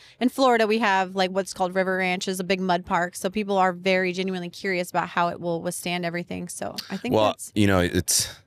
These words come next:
Speaker 2: one good thing about, like, when you're selling something, especially on, you know, with, with customers, and you have a lot, like, there's so many options, right?
Speaker 1: Yeah.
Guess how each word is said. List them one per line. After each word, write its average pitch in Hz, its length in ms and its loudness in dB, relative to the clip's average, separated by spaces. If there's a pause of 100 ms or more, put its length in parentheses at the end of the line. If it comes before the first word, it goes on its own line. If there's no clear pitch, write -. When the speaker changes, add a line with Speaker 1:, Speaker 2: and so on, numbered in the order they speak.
(420)
Speaker 2:
one 92 320 2
good 80 180 0
thing 85 180 -2
about, 82 300 2
like, 80 240 2
when 82 140 2
you're 78 340 2 (640)
selling 90 500 2
something, 80 300 0
especially 80 440 0
on, 78 220 0
you 78 120 -2
know, 76 140 2
with, 78 200 -2
with 80 160 -2
customers, 80 400 0
and 85 60 2
you 82 60 2
have 80 100 -2
a 78 40 2
lot, 82 320 0
like, 76 120 -2
there's - 160 -2
so 87 160 2
many 80 200 0
options, 76 540 0
right? 80 140 4
Speaker 1:
Yeah. 80 160 0